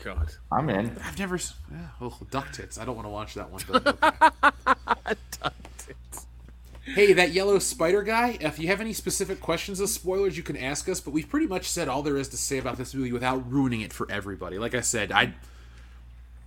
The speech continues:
Speaker 3: I, I gave my take. I really don't think people should watch it, but I'm not gonna get mad if you still wanna go see it. I,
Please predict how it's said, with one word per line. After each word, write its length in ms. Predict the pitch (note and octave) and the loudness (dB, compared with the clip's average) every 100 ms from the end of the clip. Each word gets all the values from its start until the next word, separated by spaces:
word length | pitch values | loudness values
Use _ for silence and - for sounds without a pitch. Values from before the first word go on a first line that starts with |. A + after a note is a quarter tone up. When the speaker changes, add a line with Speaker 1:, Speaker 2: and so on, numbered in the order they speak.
| - - - | -18 -18 8
Speaker 3:
I, 380 | D3 D3+ C3 - - | 8 10 4 0 4
I 520 | B2+ D3+ C#3+ C3+ A#2 - | 6 8 6 4 0 -2
gave 260 | D#3 A3 | 6 6
my 180 | F#3 F#3 | 6 4
take. 460 | F3+ - E3 F3+ - | 4 2 2 2 4
I 100 | B2 | 6
really 340 | C#3 C3 E3 | 6 6 6
don't 180 | E3+ E3 | 4 4
think 160 | - D#3+ | 0 -2
people 240 | E3+ D#3+ | -4 -4
should 160 | D3+ C#3+ | -4 -2
watch 320 | B2 C#3 - | 2 2 2
it, 60 | D3 | -4
but 140 | C#3 | -2
I'm 180 | B2+ A#2+ | 0 0
not 240 | B2 C3+ - | 2 2 2
gonna 140 | D3 | -2
get 200 | B2+ B2+ | -2 -4
mad 200 | A#2+ A#2+ | 0 0
if 140 | A#2+ | 0
you 80 | B2 | -2
still 240 | - - A2+ | -2 -2 -2
wanna 160 | A2 | -4
go 160 | G#2 G2+ | -4 -2
see 280 | - A2+ F#2 | -2 -2 -4
it. 120 | E2+ | -2
I, 180 | G#2+ | -2